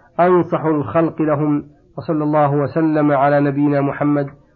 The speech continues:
وعلى آله وصحبه أجمعين. وإلى الحلقة القادمة غدا إن شاء الله. والسلام عليكم ورحمة الله وبركاته.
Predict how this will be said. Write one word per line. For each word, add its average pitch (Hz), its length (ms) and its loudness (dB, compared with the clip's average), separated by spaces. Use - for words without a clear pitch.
وعلى 147 760 2
آله 156 360 2
وصحبه 147 440 -4
أجمعين. 143 580 -2
وإلى 143 140 -2
الحلقة 147 640 -2
القادمة 147 840 2
غدا 151 300 0
إن 151 180 -2
شاء 143 240 -2
الله. 143 380 0
والسلام 147 560 0
عليكم 143 760 0
ورحمة 139 420 -4
الله 139 560 -2
وبركاته. 131 580 -6